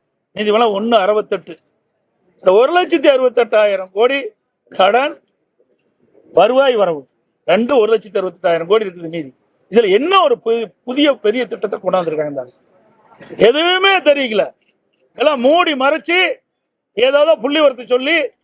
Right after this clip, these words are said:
மக்களை ஏமாற்றிக்கிட்டு அரசாகத்தான் பார்க்கப்படுகிறது.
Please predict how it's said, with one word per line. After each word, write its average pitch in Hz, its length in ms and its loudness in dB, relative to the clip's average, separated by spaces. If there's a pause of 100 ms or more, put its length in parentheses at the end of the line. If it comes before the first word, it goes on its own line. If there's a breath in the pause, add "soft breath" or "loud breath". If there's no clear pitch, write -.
(720)
மக்களை 220 420 0
ஏமாற்றிக்கிட்டு 226 580 -2
அரசாகத்தான் 214 640 -4
பார்க்கப்படுகிறது. 202 720 -2